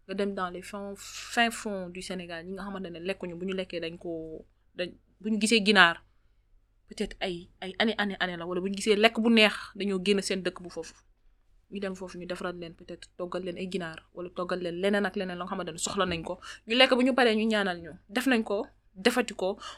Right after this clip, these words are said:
Nous avons fait des dons pour des talibés. Nous a, yóbbu nañ ay balu yére dans des, euh, ci ay villages yi nga xamante ne dañuy am comme des daara, comme maintenant on parle de daara moderne, yóbbu nañ ko fa.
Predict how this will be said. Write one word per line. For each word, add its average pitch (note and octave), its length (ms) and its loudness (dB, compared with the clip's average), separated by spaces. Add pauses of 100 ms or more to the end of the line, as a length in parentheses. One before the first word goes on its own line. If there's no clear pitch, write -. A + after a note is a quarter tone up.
Nous A3+ 160 4
avons A#3+ 220 10
fait A3 160 6
des G3+ 120 6
dons G3+ 280 6
pour G3+ 160 -4
des B3 120 10
talibés. A#3 580 8 (840)
Nous A3+ 180 6
a, A3+ 140 10
yóbbu A3+ 260 6
nañ A3 200 6
ay G3+ 160 2
balu F#3+ 260 4
yére F3+ 440 0
dans F3+ 220 4
des, F3 340 0
euh, D#3+ 220 -4 (840)
ci - 80 6
ay G#3+ 160 10
villages G3 640 8
yi F#3 80 -10
nga F#3+ 80 -2
xamante F#3+ 300 0
ne F3 80 -2
dañuy F3 220 -2
am E3 400 -2
comme E3 200 -6
des E3 160 -2
daara, F3 320 6
comme F#3 180 -4
maintenant F3+ 300 0
on E3+ 60 -6
parle E3 260 2
de D#3+ 300 0
daara E3+ 220 4
moderne, F3+ 440 2 (340)
yóbbu A3 240 4
nañ F#3 160 4
ko F3+ 100 -6
fa. G3 220 -2